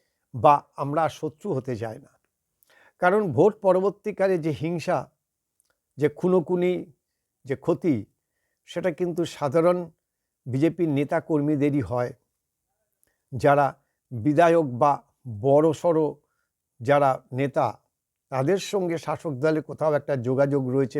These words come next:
বা সূক্ষ্ম গোপন আঁতাত রয়েছে, যে কারণে তাদের উপরে কোনো হামলা হয় না। আমরা দু হাজার একুশের পরে দেখেছি যে কি ভয়ঙ্কর পরিস্থিতি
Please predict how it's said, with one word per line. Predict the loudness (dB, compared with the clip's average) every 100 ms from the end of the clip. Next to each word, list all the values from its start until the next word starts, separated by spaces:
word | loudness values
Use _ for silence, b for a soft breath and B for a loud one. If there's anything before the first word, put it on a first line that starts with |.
| 0
বা | 0 0 _ _ _ _ _
সূক্ষ্ম | -6 -4 -4 _ _ -2 0 2
গোপন | 0 2 0 0 -2 _ _ _
আঁতাত | -2 2 2 0 0
রয়েছে, | 0 0 -4 -2
যে | -2
কারণে | 0 0 -2 -4
তাদের | -2 0 -2
উপরে | -2 -6 -6
কোনো | -8 -8
হামলা | -6 -2 -2
হয় | -4 -10
না। | -14 _ _ _ _ _ -20 -20 _ _ _ _ _
আমরা | -2 2 2 2 _ _ _ _ _ _ _ _
দু | 2 4 6
হাজার | 6 4 2 _ _ _ _ _
একুশের | -8 -8 -6 -6 -4
পরে | -2 0 0
দেখেছি | 0 -2 -4 -4
যে | -2 -2 -4 -20 -20 -20 -20 _
কি | -4 -4 2
ভয়ঙ্কর | 2 2 -2 -6 -6
পরিস্থিতি | -10 -8 -8